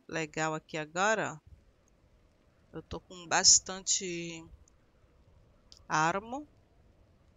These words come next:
Deixa eu botar assim que eu gosto mais de voar assim, né? Acho mais rápido.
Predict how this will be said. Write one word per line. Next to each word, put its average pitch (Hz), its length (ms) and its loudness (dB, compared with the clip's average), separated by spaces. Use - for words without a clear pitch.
Deixa - 160 -18
eu 185 60 -18
botar 170 240 -14
assim 160 220 -10
que - 100 -16
eu 180 60 -12
gosto 175 320 -6
mais 185 120 -14
de 185 120 -18
voar 185 240 -12
assim, 165 380 -8
né? 160 140 -20
Acho 165 200 -10
mais 175 200 -8
rápido. 165 440 -10